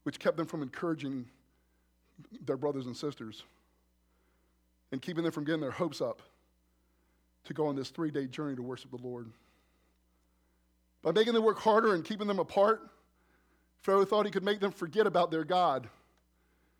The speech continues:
and wanting to worship him. It was interesting, this was not the season for straw, so the people had to gather stubble.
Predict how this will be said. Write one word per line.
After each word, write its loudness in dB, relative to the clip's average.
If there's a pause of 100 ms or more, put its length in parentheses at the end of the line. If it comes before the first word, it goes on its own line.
(440)
and -4
wanting 2
to 0
worship -4
him. -10 (2000)
It -6
was 2
interesting, 6
this 2
was -4 (260)
not 4
the -4
season -4
for -6
straw, 4
so 4 (300)
the -8
people -6
had 0
to -10
gather 0
stubble. 0